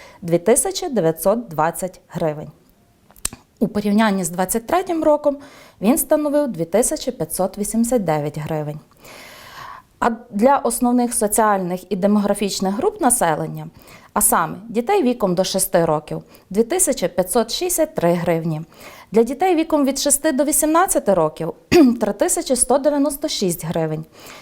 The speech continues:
для працездатних осіб — три тисячі двадцять вісім гривень,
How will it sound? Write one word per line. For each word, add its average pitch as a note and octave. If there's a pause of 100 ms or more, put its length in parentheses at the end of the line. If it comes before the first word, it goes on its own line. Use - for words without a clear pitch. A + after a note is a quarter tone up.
(280)
для D#3
працездатних F4
осіб — D#4+ (220)
три F3
тисячі F3
двадцять D#3+
вісім D#3
гривень, C#4